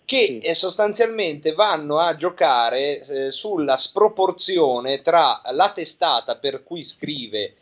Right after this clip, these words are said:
Speaker 1: il giornalista
Speaker 2: Mm.
Speaker 1: e il livello del potere che, eh, il suo articolo va a toccare. Quindi, eh, in un
Speaker 2: Ah.
Speaker 1: paradosso per cui, eh,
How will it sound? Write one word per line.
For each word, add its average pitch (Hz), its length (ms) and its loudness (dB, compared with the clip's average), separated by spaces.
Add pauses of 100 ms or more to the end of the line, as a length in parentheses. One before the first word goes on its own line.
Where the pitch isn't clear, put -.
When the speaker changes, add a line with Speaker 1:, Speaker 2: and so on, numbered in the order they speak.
(260)
Speaker 1:
il 127 140 -10
giornalista 160 920 2
Speaker 2:
Mm. - 80 -20
Speaker 1:
e 202 380 4
il 196 180 -10
livello 202 440 2
del 180 220 -6
potere 214 540 -2
che, - 140 -8
eh, 131 500 -4
il 127 160 -16
suo 147 160 -4
articolo 165 460 -2
va 120 160 2
a 117 80 -2
toccare. 123 680 0 (640)
Quindi, 143 420 -6 (140)
eh, 139 640 -2
in 160 260 2
un 214 180 0
Speaker 2:
Ah. - 20 0
Speaker 1:
paradosso 180 800 2
per 143 180 -6
cui, 135 540 -6
eh, 127 280 -8